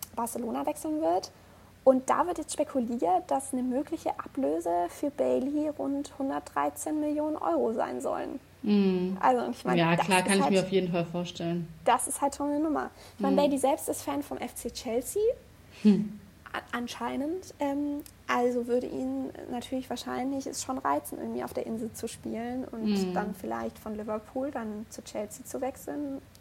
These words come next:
Speaker 1: Why not?
Speaker 2: Obwohl ich ja trotzdem hoffe, dass er erstmal bei Leverkusen noch, ähm,
Speaker 1: Ja.
Speaker 2: sich ein bisschen festigt. Und ich meine, jetzt so lange ist er auch noch nicht da. Und ich finde es immer, ich glaub, wenn der da weiter so gepusht wird und weiterhin so aufgebaut wird, dann, ähm, ist es schon,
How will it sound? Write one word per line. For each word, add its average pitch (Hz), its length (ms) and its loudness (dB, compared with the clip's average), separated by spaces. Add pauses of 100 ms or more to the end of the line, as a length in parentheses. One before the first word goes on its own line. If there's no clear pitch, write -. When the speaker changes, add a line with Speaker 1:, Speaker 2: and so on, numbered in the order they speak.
(200)
Speaker 1:
Why 220 180 -2
not? - 340 -8 (840)
Speaker 2:
Obwohl 196 240 6
ich 214 80 4
ja 202 60 4
trotzdem 196 340 0
hoffe, 185 200 -2
dass 170 200 0
er 175 100 0
erstmal 180 220 -4
bei 175 80 -2
Leverkusen 175 680 -4
noch, 170 220 -4
ähm, 160 320 -6 (360)
Speaker 1:
Ja. 262 160 -2
Speaker 2:
sich 165 120 -2
ein 190 80 4
bisschen 175 260 -2
festigt. 170 500 -4
Und 170 60 0
ich 165 100 -2
meine, 170 140 4
jetzt 165 120 0
so 175 80 -2
lange 165 180 0
ist 160 100 -8
er 160 60 -4
auch 160 60 -2
noch 160 80 -4
nicht 160 220 -6
da. 160 280 -2
Und 151 180 -2
ich 160 140 -10
finde 175 180 -2
es - 60 -12
immer, 165 360 -2 (680)
ich - 80 -18
glaub, 190 220 4
wenn 190 100 6
der 185 80 6
da 180 240 4
weiter 180 240 4
so 185 120 -2
gepusht 190 420 -4
wird 185 100 0
und 175 140 -2
weiterhin 180 420 0
so 180 100 -2
aufgebaut 175 720 -4
wird, 170 240 -2
dann, 165 220 0
ähm, 165 320 -4 (720)
ist - 220 -6
es 175 120 -6
schon, 170 460 -4